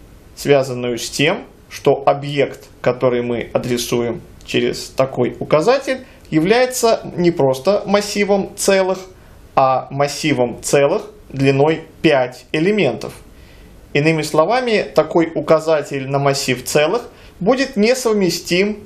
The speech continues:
с указателем на массив целых длины три, четыре, шесть и так далее элементов.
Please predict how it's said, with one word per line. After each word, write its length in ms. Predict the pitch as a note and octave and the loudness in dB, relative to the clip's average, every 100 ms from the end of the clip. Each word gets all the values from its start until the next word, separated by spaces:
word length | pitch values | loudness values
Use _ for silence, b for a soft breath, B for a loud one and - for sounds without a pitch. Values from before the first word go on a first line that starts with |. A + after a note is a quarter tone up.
| - | -14
с 180 | - - | -12 -6
указателем 840 | C#3+ D3 C#3 D#3+ E3 D#3+ D#3 D3 - | 2 2 4 0 0 0 0 -2 -4
на 380 | C#3 C#3 C3+ - | 0 2 2 0
массив 500 | C3+ C#3 - C3+ C3 | -2 -2 0 -2 -2
целых 460 | - D3 C3+ B2+ - B B | 2 2 4 -2 -6 B B
длины 640 | - B2+ C3+ C#3+ C#3 B2 - - - - | -6 2 4 4 2 0 -6 -20 -20 -10
три, 480 | - E3 F3+ A3 A3+ - - - | 0 2 2 -2 -4 -12 -20 -8
четыре, 840 | - E3 D#3 D3 D3+ E3+ F#3 F3+ - - - | 0 0 2 0 2 2 0 -2 -14 -20 -12
шесть 640 | - - C#3+ D3 D3 - - - | -4 2 2 2 -4 -12 -16 -4
и 320 | C#3+ F3+ - - - | 0 0 -2 -18 -2
так 260 | - F#3 D3 | 2 2 2
далее 440 | B2+ B2 B2+ C3+ C3+ - - - - - | 0 0 0 -2 -4 -18 -20 -20 -8 0
элементов. 600 | D#3 F#3 C3+ - - | 2 2 0 -4 -8